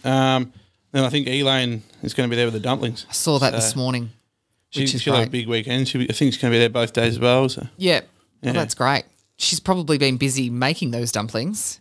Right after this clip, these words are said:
Speaker 2: in
Speaker 1: Yeah.
Speaker 2: the lead up.
Speaker 1: Yeah, she'll be
Speaker 2: Gee
Speaker 1: flat out
Speaker 2: whiz.
Speaker 1: now.
Speaker 2: Yeah. Um, well, that's fan-, and there's fireworks too Saturday night, isn't there?
Speaker 1: Yeah, so they were meant to be at nine o'clock, but, uh, if everyone got there around quarter to nine.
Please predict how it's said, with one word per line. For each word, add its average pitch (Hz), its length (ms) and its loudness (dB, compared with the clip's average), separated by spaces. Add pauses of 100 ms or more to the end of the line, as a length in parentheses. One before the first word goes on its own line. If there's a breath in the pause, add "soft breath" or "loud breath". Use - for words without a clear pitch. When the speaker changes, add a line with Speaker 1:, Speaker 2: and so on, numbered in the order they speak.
(120)
Speaker 2:
in 143 80 2
Speaker 1:
Yeah. 135 100 4
Speaker 2:
the 127 100 0
lead 143 220 4
up. 123 160 2
Speaker 1:
Yeah, 123 120 0
she'll - 160 0
be 113 80 0
Speaker 2:
Gee 180 260 -4
Speaker 1:
flat 135 260 2
out 113 80 2
Speaker 2:
whiz. 113 80 -2
Speaker 1:
now. 120 200 2 (120)
Speaker 2:
Yeah. 147 640 4 (520 loud breath)
Um, 175 360 2
well, 226 100 4
that's 440 240 0
fan-, 226 220 2
and 233 140 2
there's 247 200 2
fireworks 233 800 0
too 233 180 2
Saturday 143 380 0
night, 147 180 2
isn't 220 160 -2
there? 170 160 0
Speaker 1:
Yeah, 139 320 2
so 131 380 2 (800 soft breath)
they 131 100 2
were 135 60 4
meant 175 180 2
to 165 60 -8
be 165 80 4
at 139 80 0
nine 139 220 4
o'clock, 147 440 0
but, 120 160 -6 (140)
uh, 131 260 -2
if 127 200 2
everyone 135 240 2
got 117 140 -2
there 117 240 0
around 113 360 -4
quarter 117 240 2
to 113 60 0
nine. 117 400 4